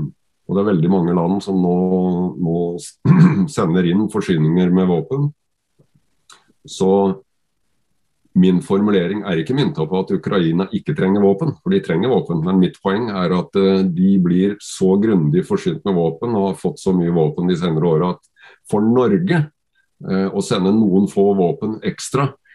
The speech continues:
det er en mindre relevant støtte til Ukraina, en støtte som vi definitivt må stemme, stø-, stille oss først i køen for å gi, enn en storstilt satsing på det humanitære og på å motta flyktninger, gjerne etablere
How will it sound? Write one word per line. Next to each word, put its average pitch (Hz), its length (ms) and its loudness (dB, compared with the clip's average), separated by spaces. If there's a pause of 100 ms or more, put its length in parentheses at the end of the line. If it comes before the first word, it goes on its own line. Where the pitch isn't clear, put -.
(120)
det 90 120 2
er 98 140 4
en 104 160 4
mindre 90 500 4
relevant 104 560 0
støtte 80 400 -6
til 92 220 2
Ukraina, 107 560 0 (140)
en 92 120 0
støtte 80 320 -4
som 90 160 2
vi 98 80 2
definitivt 92 960 0
må 107 100 -4
stemme, 95 480 0
stø-, - 400 -6
stille 90 300 0
oss - 420 -6
først 80 300 -4
i 85 100 -4
køen 82 240 0
for 95 80 2
å 95 80 2
gi, 143 220 0 (680)
enn 95 400 4
en 98 100 4
storstilt 87 720 -4
satsing - 520 -2 (100)
på 78 260 2
det 87 120 4
humanitære 92 840 2
og - 160 -4
på 82 160 0 (240)
å - 20 4
motta 82 460 2
flyktninger, 92 580 -2
gjerne 87 380 0
etablere 92 420 2